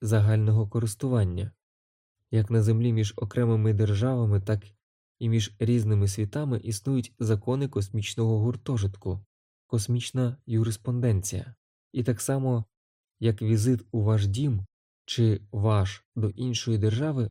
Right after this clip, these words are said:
обумовлений запрошенням або вирішенням спільної задачі, так і інопланетяни не можуть вештатись просто так,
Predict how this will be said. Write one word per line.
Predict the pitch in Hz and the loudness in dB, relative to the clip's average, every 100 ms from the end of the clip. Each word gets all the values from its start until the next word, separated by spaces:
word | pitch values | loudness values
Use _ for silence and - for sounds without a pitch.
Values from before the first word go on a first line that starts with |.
| - | -2
обумовлений | 117 117 117 120 113 110 107 - | 0 2 2 2 2 2 0 -2
запрошенням | 107 107 127 127 107 113 104 101 95 - | -2 -2 -2 -2 -4 -4 0 0 0 -4
або | 113 104 107 - _ _ _ | 0 2 2 0 _ _ _
вирішенням | 110 120 107 - 107 107 92 _ | 0 2 2 0 0 0 -2 _
спільної | - - 123 113 104 98 | -18 -6 -2 2 2 2
задачі, | 107 123 156 120 101 _ _ _ _ _ _ | 2 0 -4 -4 -4 _ _ _ _ _ _
так | 127 123 - | -4 -4 -4
і | 117 - | -6 -2
інопланетяни | 120 107 113 110 107 147 123 95 _ | -2 0 0 -2 -2 -2 -2 -2 _
не | 123 156 | -6 -2
можуть | 156 131 104 - | 0 0 -2 -2
вештатись | 107 117 - 113 117 104 | -2 -2 -2 -6 -6 -6
просто | - 110 101 | -6 -6 -6
так, | - 113 98 - | -6 -4 -4 -8